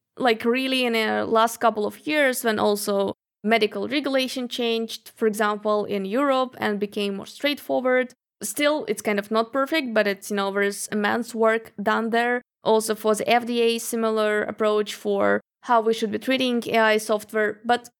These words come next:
let's think of, like, back in twenty sixteen, there was no clear legal framework, and we just thought we're, like, a two-person company with no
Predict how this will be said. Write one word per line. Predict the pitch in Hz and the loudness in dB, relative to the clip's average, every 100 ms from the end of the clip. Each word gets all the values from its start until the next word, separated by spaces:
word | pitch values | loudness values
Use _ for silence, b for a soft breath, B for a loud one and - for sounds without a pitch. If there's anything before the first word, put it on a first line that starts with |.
| _ | _
let's | 254 320 359 | 0 0 2
think | 349 | 0
of, | 294 | 2
like, | 269 214 202 | 2 2 2
back | 226 269 | 0 0
in | 277 | -4
twenty | - 220 220 | 0 0 0
sixteen, | 226 202 - - 220 302 403 _ _ _ | -6 -6 -8 -4 -2 -2 -4 _ _ _
there | 214 226 | 2 4
was | 226 226 | 4 2
no | 233 247 269 - _ - | 2 0 0 -8 _ -6
clear | 254 233 220 | 0 2 4
legal | 208 202 196 | 2 -2 -4
framework, | - 214 220 320 381 - | -2 -2 2 0 0 -4
and | 214 | 0
we | 214 | 0
just | 220 214 - | 0 -2 0
thought | 214 208 - | 0 0 -4
we're, | 208 214 214 208 | -2 0 0 0
like, | 202 196 196 - - | -2 -4 -4 -14 -8
a | 208 202 202 202 | -4 -4 -6 -8
two-person | - 220 214 208 220 - | -4 0 0 0 -4 -4
company | 226 320 294 240 226 | 0 0 0 -2 0
with | 214 208 208 | 2 0 0
no | 214 254 311 320 320 | 0 2 2 0 -4